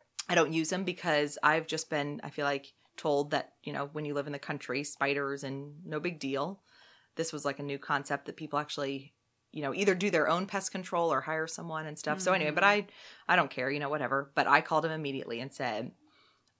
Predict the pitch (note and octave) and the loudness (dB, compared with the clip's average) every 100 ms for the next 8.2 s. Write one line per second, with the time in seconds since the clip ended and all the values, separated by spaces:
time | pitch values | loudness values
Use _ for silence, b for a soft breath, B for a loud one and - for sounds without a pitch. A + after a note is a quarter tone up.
0 | _ C3+ D#3+ F#3 F#3 G3+ F3+ D#3+ C#3+ C#3+ | _ 2 2 2 0 -2 -2 0 2 4
1 | C#3 - B2 B2+ C3+ C#3+ - - D#3 D3 | 2 0 -4 -4 -6 -8 -8 -6 -4 -2
2 | D3 C#3+ C#3 D3 - - D#3 D#3+ C3+ C3+ | -2 -2 -4 -6 -20 -10 -6 -4 -2 -2
3 | C3+ C3+ C3+ C#3 E3 D3+ C3+ E3 D#3+ D3+ | -2 -4 -4 -4 0 0 0 -2 -2 -2
4 | D3+ C#3+ C#3 C3+ C#3 C#3 C3+ - C#3+ C#3+ | 0 2 2 2 -4 -10 -12 -10 -8 -4
5 | C#3 C#3+ - C3 C3 - E3+ D#3 - _ | -6 -6 -6 -4 -4 0 0 0 -6 _
6 | - F#3 B2+ B B - A3+ - F3 F#3+ | -8 -6 -6 B B 4 6 6 4 0
7 | C#3 D#3 E3 D#3 C#3+ - F2+ - - D#3 | -2 0 0 0 -6 -8 -6 -6 -2 0
8 | A2 G2 | 0 -2